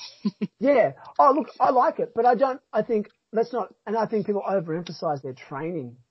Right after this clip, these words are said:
Speaker 2: And we were talking
Speaker 1: Yeah,
Speaker 2: about
Speaker 1: oh, I see what you're saying. Yes.
Speaker 2: They go, "Oh, well, if it's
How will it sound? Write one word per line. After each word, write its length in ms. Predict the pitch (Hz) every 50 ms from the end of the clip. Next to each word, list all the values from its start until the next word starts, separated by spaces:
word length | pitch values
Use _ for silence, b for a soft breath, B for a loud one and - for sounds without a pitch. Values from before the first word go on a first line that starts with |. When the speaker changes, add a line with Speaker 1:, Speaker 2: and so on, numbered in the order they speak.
| _ _ _ _ _ -
Speaker 2:
And 100 | 165 170
we 60 | 165
were 60 | 165 156
talking 200 | 165 190 190 185
Speaker 1:
Yeah, 80 | -
Speaker 2:
about 280 | 175 175 175 180 180 175
Speaker 1:
oh, 20 | -
I 120 | 175 175 175
see 120 | - 202
what 120 | 202 202 196
you're 80 | 185 165
saying. 360 | - - 156 156 151 143 - -
Yes. 220 | 160 156 147 -
Speaker 2:
They 140 | 196 196 190
go, 220 | 196 202 190 202 240
"Oh, 140 | 240 196 202
well, 240 | 185 180 185 180 - -
if 120 | 190 -
it's 140 | 190 170